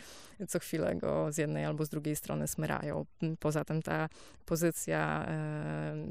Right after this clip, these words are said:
m, czte-, cztery łapy i, no,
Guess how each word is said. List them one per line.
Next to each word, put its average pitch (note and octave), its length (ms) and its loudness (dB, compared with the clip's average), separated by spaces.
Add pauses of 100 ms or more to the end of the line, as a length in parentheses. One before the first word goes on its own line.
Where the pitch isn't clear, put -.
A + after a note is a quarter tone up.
(420)
m, D3+ 480 -8
czte-, - 260 2 (180)
cztery E3+ 340 2
łapy D#3+ 420 2
i, D#3 460 -2 (140)
no, - 60 -10